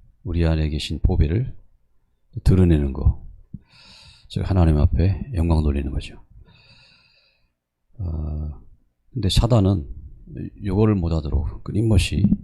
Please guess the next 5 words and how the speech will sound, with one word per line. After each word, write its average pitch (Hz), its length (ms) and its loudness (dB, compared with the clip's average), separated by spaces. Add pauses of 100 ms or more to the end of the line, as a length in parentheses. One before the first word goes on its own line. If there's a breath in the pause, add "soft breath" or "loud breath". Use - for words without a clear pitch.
방해를 82 320 2
합니다. 82 380 -4 (2250 loud breath)
어, 87 540 -8 (640)
특히 92 640 2
사단은 92 600 0